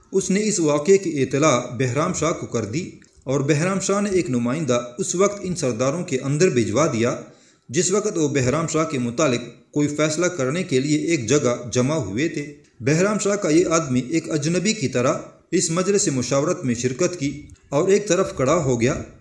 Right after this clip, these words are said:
ताकि वो सब बातें सुनकर वापस जाकर बहराम शाह से बयान कर दे। वो सरदार जो अंदर ही अंदर बहराम शाह से मिला हुआ था और दूसरे सरदारों का साथ भी दे रहा था, वो दूसरे सरदारों के साथ गुफ्तगू करते हुए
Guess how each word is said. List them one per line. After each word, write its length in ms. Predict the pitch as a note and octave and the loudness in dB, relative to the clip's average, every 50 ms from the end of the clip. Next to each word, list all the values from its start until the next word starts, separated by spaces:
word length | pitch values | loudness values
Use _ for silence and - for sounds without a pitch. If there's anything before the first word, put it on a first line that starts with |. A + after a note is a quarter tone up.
| - - - - | -20 -10 -2 0
ताकि 220 | D3 E3 - F3+ | 0 2 4 4
वो 160 | F#3 G3+ G3+ | 2 4 4
सब 280 | G3 - G3 G3 D3+ A2+ | 2 2 0 -2 -2 0
बातें 260 | A#2+ C3+ D3 D3+ D#3 | 0 0 0 0 -2
सुनकर 500 | C#3+ - D#3+ F3+ E3+ - C#3+ B2+ B2+ - - | -4 -4 -4 -4 -2 -2 -2 -2 -2 -4 -6
वापस 420 | B2+ A#2+ C#3+ E3+ F#3 G#3 G3+ D#3+ C3+ | -4 -2 0 0 0 0 -2 -2 0
जाकर 280 | D3+ D#3+ - - F#3+ E3+ | 0 0 0 0 -2 -2
बहराम 400 | C#3 B2+ A2+ A2 A#2 C3+ D#3 D3+ | -2 -2 -2 0 -2 -2 -2 -4
शाह 200 | - C#3+ D3 D#3+ | -2 -2 -2 -2
से 160 | D3+ - A#2+ | -2 -4 -4
बयान 340 | F#2+ G2+ A2+ A2+ C#3 E3+ D#3+ | -2 -2 0 0 0 -2 -2
कर 160 | - B2+ A2 | -4 -4 -4
दे। 120 | A2 D3+ F3+ - - - - - - _ _ _ _ _ _ _ _ - - - - - | -2 -4 -4 -6 -10 -16 -20 -20 -20 _ _ _ _ _ _ _ _ -20 -20 -20 -8 -2
वो 120 | C3 D#3+ F#3 | 0 0 0
सरदार 600 | - - F3+ C#3+ A#2+ C3 E3 D3+ B2+ A#2 - - | 2 0 0 0 0 0 0 2 0 0 -2 -4
जो 160 | B2 G#2+ B2+ E3 | -4 -4 -2 -2
अंदर 300 | D3+ D#3+ F3 F3 G3+ G3 | -2 -2 0 2 2 2
ही 160 | F3+ G3 F#3 | 2 2 2
अंदर 260 | D3+ D#3 F3 F3 F#3 | 0 -2 0 0 0
बहराम 440 | D3 B2 A#2+ A2+ A#2+ C3 D3+ E3 E3 | 0 0 -2 0 0 0 0 0 -2
शाह 220 | D#3 - D3+ D#3 D#3 | -2 -2 -2 -2 -2
से 180 | - - A#2 | 0 -2 0
मिला 260 | A2 A2 A2+ B2 D3+ | 0 0 0 0 0
हुआ 300 | D#3+ D3 A2 A2+ C3 D3 | 0 0 0 0 0 0
था 440 | D3+ - C#3 C#3+ C#3 C#3+ - - - - - - - - - | 0 -2 -2 -4 -4 -6 -14 -20 -20 -20 -20 -20 -18 -8 -2
और 180 | C3 C3 C3 | 0 0 0
दूसरे 340 | B2 C#3 F#3 F#3 - F#3+ G#3 | 2 0 0 0 0 0 0
सरदारों 440 | E3 D#3+ C#3+ C3 C3 C#3 D3+ F3 F#3 | 0 0 0 2 2 2 2 0 -2
का 160 | - D#3 C#3 | -2 -4 -4
साथ 360 | B2 - C3+ D3 D#3 D3+ D3+ | -2 0 2 2 2 2 0
भी 140 | C#3 B2+ A#2 | -2 -2 0
दे 180 | G2+ G#2+ A#2+ B2+ | 2 4 4 4
रहा 280 | B2 A#2 G#2+ D#3 E3+ | 4 2 0 0 -2
था, 420 | E3 - D3+ D3+ - - - - _ - - - - - - | -2 -2 -4 -6 -6 -8 -14 -20 _ -20 -20 -20 -14 -4 0
वो 140 | B2 E3 F3+ | 4 4 4
दूसरे 360 | E3 G3+ G#3+ G3+ - G3+ G3+ | 4 2 0 0 0 0 0
सरदारों 460 | - D#3+ C3+ A#2+ C3 C#3+ D3+ E3+ F3+ | 0 0 0 0 0 0 0 0 -2
के 140 | F3 - C3 | -4 -6 -4
साथ 240 | - D3 D#3+ D3 B2 | -2 -2 -2 -2 -2
गुफ्तगू 440 | A#2+ A2 - - B2 G2+ A#2 E3 | -4 -6 -4 -4 -4 -2 -2 -2
करते 360 | E3+ - B2+ A2+ - - F#3+ F3+ | -2 0 -2 -2 2 2 2 2
हुए 220 | B2 G#2 A2+ B2 | 2 2 0 0